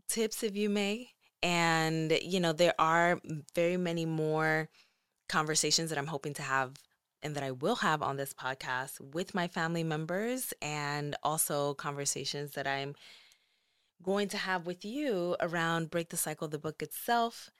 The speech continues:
So be sure to tune in for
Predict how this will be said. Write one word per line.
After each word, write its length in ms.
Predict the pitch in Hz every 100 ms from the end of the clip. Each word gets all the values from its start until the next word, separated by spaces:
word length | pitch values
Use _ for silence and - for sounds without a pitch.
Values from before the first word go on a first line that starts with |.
| _
So 680 | - 190 175 175 175 170 - _
be 80 | 185
sure 220 | 180 233
to 80 | 233
tune 320 | 220 - 208
in 320 | 156 151 196 240
for 720 | - 165 156 151 - 170